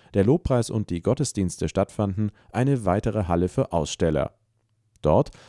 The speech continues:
trafen wir auch Bernhard Meuser, den Geschäftsführer der U cat Foundation,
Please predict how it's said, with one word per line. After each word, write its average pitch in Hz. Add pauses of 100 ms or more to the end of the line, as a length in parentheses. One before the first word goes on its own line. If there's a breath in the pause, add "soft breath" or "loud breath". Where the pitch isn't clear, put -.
(140)
trafen 160
wir 147
auch 123
Bernhard 113
Meuser, 92 (320 loud breath)
den 113
Geschäftsführer 123
der 131
U 165
cat 104
Foundation, 82